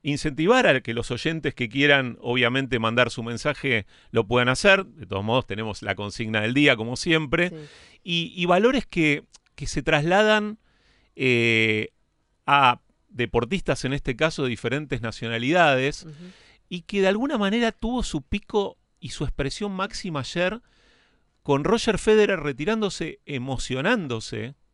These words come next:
Speaker 1: ¿eh? Dejando salir las lágrimas en ese momento tan especial para él,
Speaker 2: Sí.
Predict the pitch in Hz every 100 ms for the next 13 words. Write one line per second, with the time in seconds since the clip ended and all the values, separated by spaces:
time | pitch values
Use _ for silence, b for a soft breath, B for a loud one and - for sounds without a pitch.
0 | _ - 139 143 - 196 208 190 196 -
1 | _ _ _ _ _ _ _ _ _ _
2 | _ _ _ - 160 147 214 220 156 127
3 | 143 135 113 113 113 139 - - 147 127
4 | 143 143 139 165 143 - 185 147 - 127
5 | 151 156 151 120 117 139 135 147